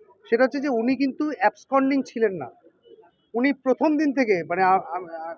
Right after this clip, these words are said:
আমি জানি না আপনারা জানেন কি না, কিন্তু প্রথম দিন থেকে উনি, ওনার ফোন on ছিল, ওনার ফোনে রেগুলার পুলিশের সাথে কথা হয়েছে,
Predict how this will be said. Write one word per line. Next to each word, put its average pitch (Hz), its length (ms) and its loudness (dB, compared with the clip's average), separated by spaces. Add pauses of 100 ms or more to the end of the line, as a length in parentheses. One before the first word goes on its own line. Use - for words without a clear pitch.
আমি 202 160 -2
জানি 220 180 4
না 269 100 4
আপনারা 247 240 2
জানেন 226 340 2
কি 240 100 -4
না, 214 140 0 (440)
কিন্তু 226 240 -4
প্রথম 262 320 0
দিন 262 240 0
থেকে 269 240 0
উনি, 269 380 0 (600)
ওনার 233 220 2
ফোন 262 360 0
on 240 300 2
ছিল, 269 220 -4 (560)
ওনার 220 220 4
ফোনে 247 380 2
রেগুলার 247 480 4
পুলিশের 262 320 -4
সাথে 277 240 -2
কথা 247 220 4
হয়েছে, 285 320 2